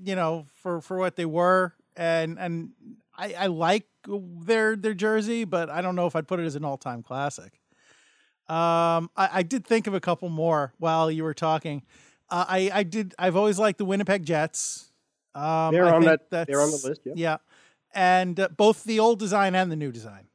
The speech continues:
Speaker 2: It, it's funny you should say that, because at fifteen is the seventy-nine to ninety version,
Speaker 1: Mm-hmm.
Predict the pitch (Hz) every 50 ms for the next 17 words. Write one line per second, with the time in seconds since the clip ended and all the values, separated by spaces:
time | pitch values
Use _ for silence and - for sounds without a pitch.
0 | _ _ - 202 160 - - _ _ - - - - - 160 165 170 175 180 170
1 | - 170 - - 208 220 220 196 160 131 - - 127 143 147 123 147 143 - -
2 | 190 180 - - - 208 214 214 202 185 170 156 143 120 143 139 - 175 170 165
3 | 170 165 160 165 165 160 156 - 147 151 156 170 175 170 170 147 165 170 180 180
4 | 170 196 208 220 220 160 156 160 170 170